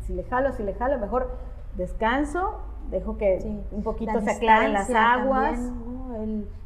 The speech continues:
Speaker 2: el, la pausa, la distancia. A veces uno en su idea de perseverar está dentro de lo que, dentro de lo que quiere alcanzar, ¿no? Y está tan adentro de lo que tiene que hacer para llegar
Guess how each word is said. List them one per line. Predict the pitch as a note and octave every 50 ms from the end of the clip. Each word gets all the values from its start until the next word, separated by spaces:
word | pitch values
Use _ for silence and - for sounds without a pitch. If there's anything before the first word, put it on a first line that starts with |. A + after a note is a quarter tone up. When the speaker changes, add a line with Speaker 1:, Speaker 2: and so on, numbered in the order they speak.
| -
Speaker 2:
el, | G#3+ G#3 G#3
la | G3 F#3+ - -
pausa, | - A#3 A#3+ B3+ C4 C4 B3+ B3+ - - C#4+ G#3 G#3 G3+
la | G3+ G3 F#3 F#3
distancia. | F3+ F#3+ F#3 - - - - A3 G#3+ A3 A3+ A#3+ A#3+ A#3 - - A3+ G3+ G3 F#3+ F#3 - - - - - - - - - - -
A | A#3 A3+
veces | A#3 A#3+ A#3 - B3 - - - - - -
uno | A3 A3+ A#3 A#3 A#3 A#3 A3+ A3+ A3 A3
en | G#3+ G#3 G3
su | - - G#3+
idea | G#3 - A3 A3 A3+ A3+
de | G#3 G#3+ G3+
perseverar | - G#3+ G3 G3 - - A3 G#3 G#3 G3+ G#3+ A3 B3 D4+ E4 D#4+ - - -
está | - G#3 - - - A#3 A#3
dentro | G#3+ G3+ F#3+ F#3 A#3+ B3+ C4+ C#4 C#4 C#4 B3 - B3+ A#3 A3
de | G#3+ G#3+
lo | G#3 G3+ G3
que, | - G3+ G3 - - - - -
dentro | G#3+ G#3 G#3 G#3+ A3 A3
de | A3
lo | G#3+ G#3+ G#3+
que | A3 G#3+
quiere | - - C4 C4 C#4
alcanzar, | C4+ A#3 G#3+ - G3 F#3+ F#3 F3+ - G#3 G3 F#3+ F#3 - G3
¿no? | G3+ G#3 G#3+ - - - - - - -
Y | G#3 A3+
está | A3 A3 - B3+ B3+ C4+ C4+ - - - - - -
tan | - C4 C#4 D#4 D#4+ D#4+
adentro | D4 C4 G#3 A#3+ A#3 A#3+ A#3+ A#3+ - A#3+
de | A3+
lo | G#3+ G3 G#3
que | G#3+ G#3
tiene | - - A#3 A#3+ B3 B3+ C4 B3
que | - A3+
hacer | G#3+ A3 A#3 A3 A3
para | G#3+ G#3+ G3+ F#3+
llegar | F#3+ G3 G3 F#3 G3+ G#3 G#3+ G#3+ G#3+ -